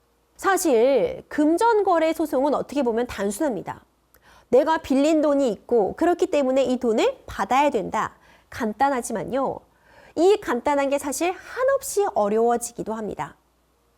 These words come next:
우리가 예금 채권 가압류에 두고 소송을 해서 승소 판결까지 다 받았지만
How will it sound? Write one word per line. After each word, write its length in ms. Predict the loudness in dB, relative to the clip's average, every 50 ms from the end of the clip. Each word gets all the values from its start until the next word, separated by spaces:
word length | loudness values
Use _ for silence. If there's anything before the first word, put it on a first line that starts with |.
| _
우리가 320 | 0 2 2 4 4 4 4
예금 340 | 4 2 4 2 2 2 2
채권 380 | 0 -2 -2 -2 0 0 0
가압류에 580 | -2 -2 0 0 0 2 2 2 2 2 0 0
두고 460 | 0 -2 -2 -2 -2 0 0 0 -2
소송을 480 | 0 -2 0 2 2 2 4 4 2 2
해서 160 | 0 -2 -2
승소 300 | 0 0 0 0 -2 -2
판결까지 580 | -2 -4 -2 0 -2 0 0 -2 -2 -2 -6 -10
다 300 | -10 -12 -8 -6 -6 -4
받았지만 840 | -4 -4 -4 -6 -6 -6 -8 -6 -4 -2 -2 -2 -2 -4 -8 -12